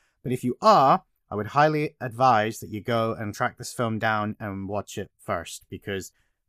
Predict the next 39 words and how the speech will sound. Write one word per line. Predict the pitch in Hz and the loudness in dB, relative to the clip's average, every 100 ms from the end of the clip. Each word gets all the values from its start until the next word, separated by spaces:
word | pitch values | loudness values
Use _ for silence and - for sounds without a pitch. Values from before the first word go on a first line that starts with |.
| _ | _
for | 107 98 | -6 -4
me, | 101 117 127 196 226 _ _ _ _ _ | -2 -2 -2 -2 -4 _ _ _ _ _
that's | 127 123 - - - - | 2 2 -4 -10 -12 -8
the | |
best | 110 113 - - - | -2 -2 -2 -6 -2
first | 120 110 113 | -2 -2 -8
impression. | 101 113 110 151 180 185 _ _ _ _ | -4 -4 -2 -4 -6 -8 _ _ _ _
Mike | 110 120 143 - | -2 0 0 -4
isn't | 120 113 123 | -10 -8 -8
as | 107 | -8
bothered | - 113 123 127 | -6 -4 -4 -2
about | 139 127 | -2 -2
spoilers | - 139 147 143 143 | -4 -2 -2 -4 -4
as | 147 | 0
I | 147 143 | 2 2
am. | 151 175 190 _ _ _ 110 | 2 0 -4 _ _ _ -4
And | 110 | -2
this | 123 - | -2 -6
was | 127 110 | -6 -2
my | 123 120 | 0 0
first | - 131 123 - | -2 -2 -2 -2
time | 117 113 | -4 -2
watch. | 123 117 - | -4 -6 -8
This | 113 | -10
was | 117 110 | -10 -10
a | |
rewatch | 104 120 127 127 - | -4 -4 -4 -6 -8
for | 127 | -6
him. | 139 156 | -4 -6
So | - 107 | -4 -6
we | |
were | 107 | -6
coming | 113 123 117 | -4 -4 -2
at | 117 110 | -4 -6
this | 113 - | -10 -8
from | 117 | -8
two | - 113 | -6 -6
different | 113 107 | -8 -8
places. | 123 123 - 170 185 | -6 -6 -6 -8 -8